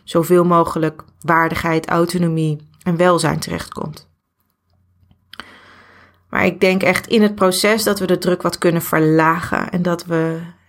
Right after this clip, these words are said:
juist mogen werken en leven vanuit het idee dat, ehm,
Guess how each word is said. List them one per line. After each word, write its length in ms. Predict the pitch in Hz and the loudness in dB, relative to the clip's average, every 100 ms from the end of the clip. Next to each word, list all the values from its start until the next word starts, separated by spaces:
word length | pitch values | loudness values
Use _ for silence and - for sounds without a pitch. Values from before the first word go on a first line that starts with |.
| _ _ | _ _
juist 580 | - 185 196 208 208 196 | -2 0 2 0 -2 2
mogen 580 | 185 185 185 185 170 - | 2 2 2 0 -2 -6
werken 680 | 160 147 180 226 262 262 240 | -6 2 4 4 2 0 2
en 140 | 220 | 2
leven 440 | 208 190 208 208 | 4 4 2 0
vanuit 380 | 196 190 175 175 | -4 -2 0 0
het 120 | 185 | -4
idee 720 | - 185 151 165 190 285 359 - _ _ _ _ _ _ _ _ - | -6 -6 -2 0 2 2 0 -6 _ _ _ _ _ _ _ _ -16
dat, 680 | 165 147 190 190 - - _ _ _ _ _ _ - | -8 0 2 2 -2 -8 _ _ _ _ _ _ -6
ehm, 560 | 180 165 160 160 160 | -4 -2 -4 -6 -8